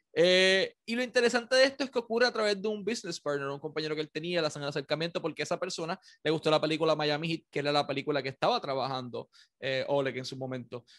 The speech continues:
Le llama la atención y le dice, "Oye, ¿te gustaría ser la primera persona narrando en ruso un evento de lucha libre en Rusia?" Como que, "Claro, vamos allá", y le da la oportunidad. Surge, y él me menciona que el mercado en Rusia está creciendo enormemente en cuanto a la lucha libre,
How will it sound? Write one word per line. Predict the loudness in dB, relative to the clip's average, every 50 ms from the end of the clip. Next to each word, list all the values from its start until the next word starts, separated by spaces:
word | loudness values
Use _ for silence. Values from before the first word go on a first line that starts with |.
| _ _ 0
Le | 0 4
llama | 6 6 6 6 6 4
la | 4
atención | 4 2 0 0 2 2
y | 4
le | 4
dice, | 4 4
"Oye, | 4 2 2
¿te | -2 -2
gustaría | -2 -2 -4 -2 -2 -2 0 2 2 2 2
ser | 2 2 2
la | 2 2 0
primera | 0 -4 -6 -4 -2 0 0 0
persona | -2 -2 -6 -4 -2 -2 0 0 0 0
narrando | 0 0 0 0 0 0 0 -2
en | -2 -2 -2
ruso | -4 -4 -2 -2 0 0 0
un | 0 2
evento | 0 0 0 0 0 0 0
de | 0
lucha | 0 -2 -2 -4
libre | -6 -4 -4 -2 -2 -2
en | -2 -4
Rusia?" | -6 -6 -4 -4 -4
Como | -4 -4 -8
que, | -8 -10 -10 -10 _ _ _ _ _ _ _ _ -14
"Claro, | -6 0 2 2 2 2 0 -4 -8
vamos | -6 -4 -2 0 2
allá", | 2 4 4 4 4 4
y | 4 2 2
le | 2 0 0
da | 0 0
la | 0 0
oportunidad. | 0 0 -2 -2 -4 2 6 8 8 8 6 4 -14 -20 _ _ _ -10
Surge, | -4 -2 2 2 4 4 6 6 4 4 2 _ -10
y | -8 -6 -4 -4 0 2
él | 2 2
me | 2 0 0
menciona | 0 -2 -2 -2 0 0 2 2 0
que | 0
el | -2 0
mercado | 0 -2 -2 0 0 2 2 2
en | 0 -2
Rusia | -4 -6 -4 -6 -8
está | -4 -2 -2 -2 0
creciendo | -2 -4 -4 -4 -6 -6 -8 -8 -6 -2 0 0
enormemente | 0 0 0 2 4 4 4 2 0 -2 -2 -2 -4 -4 -4 -6
en | -8 -6
cuanto | -4 -6 -6 -4 -4 -4
a |
la | -2 -2
lucha | -2 -4 -4 -4
libre, | -4 -2 -2 -2 -4